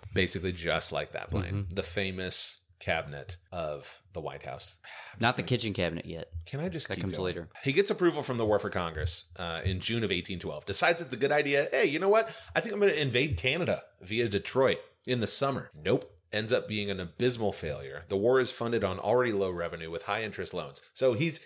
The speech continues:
Speaker 1: he's facing a very, very uphill battle, literally and figuratively. After a disastrous start to the war, Madison actually gets to enjoy some significant naval successes, to say the least, over the very powerful British Navy, with victories of over five British warships by the frigate,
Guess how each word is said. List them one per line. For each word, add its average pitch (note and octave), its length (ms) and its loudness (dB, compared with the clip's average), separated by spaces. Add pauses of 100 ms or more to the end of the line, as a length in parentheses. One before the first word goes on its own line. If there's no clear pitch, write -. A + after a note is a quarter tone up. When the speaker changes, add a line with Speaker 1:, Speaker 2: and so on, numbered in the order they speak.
Speaker 1:
he's C#3+ 180 -4
facing F3 360 0
a G#2 60 2
very, G2 440 0
very G2 260 2
uphill F2+ 300 -2
battle, D#2 640 -2
literally G2 560 0
and F2+ 180 -6
figuratively. D#2 500 -4
After A#2+ 260 2
a G#2 80 2
disastrous G#2+ 600 0
start G2+ 260 4
to F2 60 -8
the F#2 60 -2
war, E2+ 200 0
Madison F#2 440 0
actually F#2 320 -4
gets F#2 240 -2
to G2+ 100 -2
enjoy F2 240 -2
some G3+ 320 0
significant C3+ 600 0
naval C#3 340 4
successes, - 680 -6
to F#2+ 120 -4
say F2 160 -8
the D#2+ 80 -12
least, E2 320 -10
over F#2 160 -2
the E2+ 60 -2
very A2 240 2
powerful F#2+ 480 0
British E2 340 -4
Navy, E2+ 320 -6
with E2 180 -8
victories G2 380 -2
of F2 100 -8
over F2 200 -6
five B2 480 0
British G#2+ 280 0
warships F2+ 520 -2
by F2 160 -4
the E2+ 80 -4
frigate, F#2+ 500 0